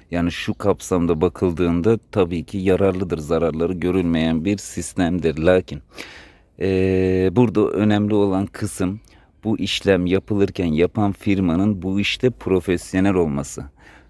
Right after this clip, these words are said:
Çünkü herkes de yapılmaz bu işlem. Çünkü herkes bu işlemi yaparsa,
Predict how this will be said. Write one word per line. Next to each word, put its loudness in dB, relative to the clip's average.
Çünkü 0
herkes 0
de 2
yapılmaz -2
bu -2
işlem. -2
Çünkü -2
herkes 2
bu -2
işlemi -2
yaparsa, 0